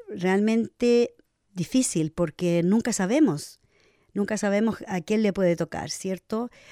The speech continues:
Ahora, las personas que tienen, por ejemplo, hemos tenido muchos estudiantes con visa de estudiantes acá que están trabajando en forma casual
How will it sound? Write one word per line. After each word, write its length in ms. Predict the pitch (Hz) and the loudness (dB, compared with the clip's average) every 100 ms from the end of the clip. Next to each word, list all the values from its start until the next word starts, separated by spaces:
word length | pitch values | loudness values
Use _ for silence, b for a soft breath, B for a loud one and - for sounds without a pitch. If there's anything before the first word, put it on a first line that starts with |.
| B - | B -6
Ahora, 320 | 175 175 170 | -2 0 -2
las 100 | 160 | -2
personas 460 | 190 - 240 269 - | -4 0 2 2 2
que 380 | 233 214 208 196 B B B _ _ | 2 2 2 -2 B B B _ _
tienen, 340 | 220 240 233 196 | 2 2 2 -2
por 140 | 202 | -2
ejemplo, 640 | 190 226 208 202 196 170 - 190 202 - _ _ | 0 0 0 0 0 -2 -10 -20 -20 -20 _ _
hemos 180 | - 185 | -2 0
tenido 280 | 208 202 196 | 0 2 2
muchos 360 | 214 320 - 220 | 4 2 2 -2
estudiantes 560 | - 185 185 190 196 | -2 -4 -4 -4 -8
con 160 | 185 175 | -6 -6
visa 220 | 180 226 | -4 -2
de 40 | |
estudiantes 540 | 226 226 220 214 208 202 | -2 -2 0 -2 -4 -6
acá 300 | 185 196 196 | -4 -2 -4
que 80 | 180 | -4
están 180 | - 180 | -6 -4
trabajando 480 | 214 220 - 208 196 | -2 -2 -2 0 0
en 60 | |
forma 300 | - 190 185 | -2 -2 -4
casual 500 | 175 - 190 185 185 | -4 -6 -2 0 -2